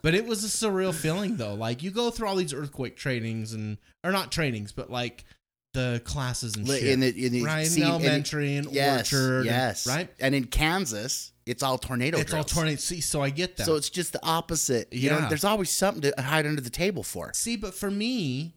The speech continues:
Speaker 1: that's my first real earthquake that I can remember. I remember when we were in the Rambler,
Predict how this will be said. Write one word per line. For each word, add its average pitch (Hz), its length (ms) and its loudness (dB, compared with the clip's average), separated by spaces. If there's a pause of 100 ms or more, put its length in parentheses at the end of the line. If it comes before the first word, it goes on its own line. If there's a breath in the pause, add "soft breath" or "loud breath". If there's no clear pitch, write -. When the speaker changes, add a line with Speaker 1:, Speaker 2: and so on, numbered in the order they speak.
Speaker 1:
that's 165 280 -2
my 160 140 -2
first 160 460 -6
real 139 320 0
earthquake 139 580 -6
that 113 100 -4
I 113 100 -2
can 120 180 -8
remember. 110 400 -6
I 160 120 -2
remember 214 360 -6
when 180 100 -4
we 165 120 -4
were 170 100 -4
in 160 80 -4
the 147 80 -4
Rambler, 127 560 -4